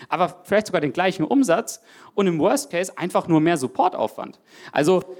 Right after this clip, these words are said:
im Endeffekt ist es oft einfach besser, wenn man einfach seinen Fokus wirklich auf das Wesentliche hält und auf das eine Ziel. Weil sobald du mehr Komplexität hineinbringst,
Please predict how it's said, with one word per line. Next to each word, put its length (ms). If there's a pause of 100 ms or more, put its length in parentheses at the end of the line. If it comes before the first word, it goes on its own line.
im 100
Endeffekt 540
ist 120
es 200
oft 400 (140)
einfach 260
besser, 560
wenn 140
man 140
einfach 440
seinen 260
Fokus 640
wirklich 380
auf 220
das 280
Wesentliche 640
hält 380 (320)
und 300
auf 180
das 220
eine 320
Ziel. 360
Weil 200
sobald 360
du 60
mehr 180
Komplexität 720
hineinbringst, 680